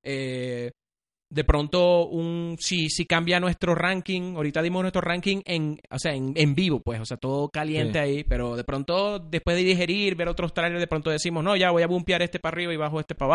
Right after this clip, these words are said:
Speaker 1: abajo", y damos como una finalización. Me gustaría también, como dijimos,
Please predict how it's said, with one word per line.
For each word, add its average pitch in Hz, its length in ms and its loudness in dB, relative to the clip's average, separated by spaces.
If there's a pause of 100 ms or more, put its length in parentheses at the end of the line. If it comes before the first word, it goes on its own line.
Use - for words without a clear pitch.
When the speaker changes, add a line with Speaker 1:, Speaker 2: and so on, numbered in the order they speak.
Speaker 1:
abajo", 139 280 2 (380)
y 131 260 6
damos 127 220 2
como 143 280 4
una 143 280 2
finalización. 160 760 2 (580)
Me 160 80 8
gustaría 160 360 10
también, 180 280 6
como 175 280 6
dijimos, 175 520 6